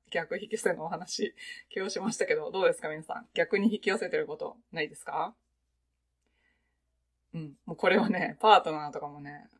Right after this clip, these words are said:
あの、この世の中の男の人は浮気な人ばっかりだとか思って、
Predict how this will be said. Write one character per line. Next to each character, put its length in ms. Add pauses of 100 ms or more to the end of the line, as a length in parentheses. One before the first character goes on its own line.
(160)
あ 160
の、 440 (1900)
こ 160
の 120
世 140
の 340
中 260
の 320
男 320
の 140
人 260
は 300 (100)
浮 220
気 120
な 100
人 180
ば 120
っ 80
か 120
り 100
だ 160
と 120
か 100
思 200
っ 20
て、 100